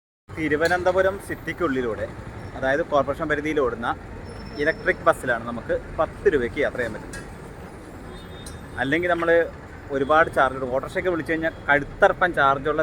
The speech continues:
തിരുവനന്തപുരത്താണ് നമുക്ക് വന്നു കഴിഞ്ഞാൽ ഇലക്ട്രിക് ബസ് ആശ്രയിക്കുകയാണെങ്കിൽ വെറും പത്ത് രൂപ മതി, ഒരുവിധം എല്ലാ സ്ഥലത്തേക്കും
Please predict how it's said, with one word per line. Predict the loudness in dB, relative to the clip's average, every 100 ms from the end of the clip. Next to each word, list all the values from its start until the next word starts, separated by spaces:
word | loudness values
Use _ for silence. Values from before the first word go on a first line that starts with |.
| 0
തിരുവനന്തപുരത്താണ് | 0 2 2 4 2 0 -8 -14 -14 -8
നമുക്ക് | -2 0 2
വന്നു | 2 2
കഴിഞ്ഞാൽ | -4 -4 -6 -8 -10 -14 -14 -14 -4 0
ഇലക്ട്രിക് | 0 -2 -4 0
ബസ് | 2 4
ആശ്രയിക്കുകയാണെങ്കിൽ | 4 0 0 -2 -4 -6 -8 -2
വെറും | 0 2 0
പത്ത് | -2 -2 0 2
രൂപ | 2
മതി, | 0 -6 -14 -6
ഒരുവിധം | 0 4 6 4 4
എല്ലാ | 2 2 2
സ്ഥലത്തേക്കും | 0 0 -2 -2